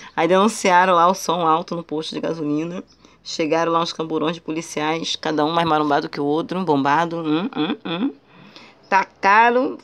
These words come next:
fogo em todo mundo. Sabe como? Foi só fechar o capô do carro, né?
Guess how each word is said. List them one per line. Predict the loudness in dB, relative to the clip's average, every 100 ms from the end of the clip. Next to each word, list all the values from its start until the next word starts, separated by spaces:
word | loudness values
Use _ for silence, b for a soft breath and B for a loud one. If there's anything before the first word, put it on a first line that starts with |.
| _
fogo | -2 2 2 0
em |
todo | 0 0 4
mundo. | 4 4 2 -6 -10 _ _ _ _
Sabe | 0 0
como? | 4 4 6 4 -2 -12 _ _
Foi | 0 0
só | 2 0
fechar | 2 2 4
o |
capô | 2 2 2
do | 4
carro, | 4 4 4
né? | 2 0